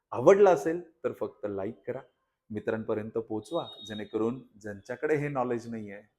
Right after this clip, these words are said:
ज्ञान ही अशी गोष्ट आहे जी सगळ्यांपर्यंत पोहोचली पाहिजे. जसं आम्ही याचा प्रचार प्रसार करण्याच्या मागे आहोत,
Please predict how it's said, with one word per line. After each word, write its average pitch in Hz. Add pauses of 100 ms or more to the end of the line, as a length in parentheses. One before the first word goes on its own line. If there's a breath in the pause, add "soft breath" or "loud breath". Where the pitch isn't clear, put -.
ज्ञान 117
ही 131
अशी 107
गोष्ट 127
आहे 139
जी 147
सगळ्यांपर्यंत 147
पोहोचली 120
पाहिजे. 107 (560)
जसं 107
आम्ही 123 (400 soft breath)
याचा 110
प्रचार 120
प्रसार 127
करण्याच्या 123
मागे 107
आहोत, 101